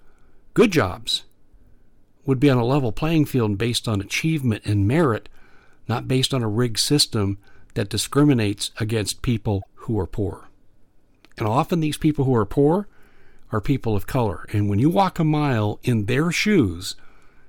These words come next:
can you understand why they say the system doesn't work? I understand it perfectly, because for a while in my elementary and junior high education, I went to school with a lot of these kids.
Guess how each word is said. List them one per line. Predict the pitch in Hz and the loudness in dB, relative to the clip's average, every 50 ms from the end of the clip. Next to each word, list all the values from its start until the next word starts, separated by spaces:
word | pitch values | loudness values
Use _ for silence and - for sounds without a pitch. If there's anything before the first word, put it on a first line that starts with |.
| - - - - | -20 -20 -20 -6
can | - - 131 | -2 2 2
you | 120 117 123 139 | 4 4 4 4
understand | 143 139 131 123 - - 123 123 131 127 123 113 | 4 4 2 0 0 0 0 2 2 0 0 0
why | 107 101 | 0 0
they | 107 110 | 0 0
say | 104 - 127 120 | 0 0 0 -2
the | 104 98 | 0 -2
system | - - 123 110 - - 117 110 | -2 -2 -2 -4 -4 -4 -4 -2
doesn't | 113 110 101 110 101 | -2 -2 -2 -2 -2
work? | 104 107 113 110 - - - - - - - - - - - - - - - - - - - _ _ - - - - - - _ _ _ _ - - - - - - - - - - - - - | -2 -2 -2 -2 -4 -10 -16 -18 -20 -20 -20 -20 -20 -20 -20 -20 -20 -20 -20 -20 -20 -20 -20 _ _ -20 -20 -20 -20 -20 -20 _ _ _ _ -20 -20 -20 -20 -20 -20 -20 -20 -20 -18 -16 -12 -6
I | 107 110 110 | -4 -2 0
understand | 107 95 95 95 - - 98 87 90 | 0 0 -2 -2 -2 -2 -2 -2 -4
it | - - | -6 -6
perfectly, | 107 104 95 - 113 - - - 104 - - - - - - - - - - - - - - - - | -6 -6 -4 -6 -8 -8 -8 -10 -12 -12 -14 -20 -20 -20 -20 -20 -20 -20 -20 -20 -20 -20 -20 -16 -12
because | - 107 - - 113 101 92 87 - - - - - - - - | -10 -8 -4 -2 -2 0 0 -2 -4 -6 -10 -12 -16 -20 -20 -12
for | - - 101 92 - - - 262 120 95 - | -6 -4 -4 -4 -4 -8 -8 -8 -8 -6 -4
a | 113 107 | -4 -2
while | 104 104 107 110 110 107 107 107 101 | -2 0 0 0 0 0 0 0 0
in | 92 95 | -2 -2
my | 98 98 101 101 | -2 -2 -2 -2
elementary | 98 98 101 101 104 104 101 - 113 101 | -2 -2 -2 -2 -2 -2 -2 -2 -2 -2
and | 95 92 | -2 -2
junior | 104 101 98 92 | -2 -2 -2 -2
high | 104 107 110 110 | -4 -4 -4 -4
education, | 110 - 110 - - 123 117 - - - 127 123 - - - - - - - - - - - - - - - - - | -6 -6 -8 -6 -4 -4 -2 -2 -2 -2 -2 -4 -4 -10 -16 -20 -20 -20 -20 -20 -20 -20 -20 -20 -20 -20 -20 -18 -10
I | - | -8
went | 101 101 101 - | -6 -6 -4 -2
to | 98 | -4
school | - - 113 104 104 98 | -2 0 0 0 0 0
with | 92 - | -2 -6
a | - | -10
lot | - - | -12 -14
of | 87 90 | -12 -10
these | 90 - - | -8 -6 -6
kids. | - - - - 127 120 - - | -6 -8 -10 -10 -10 -10 -10 -10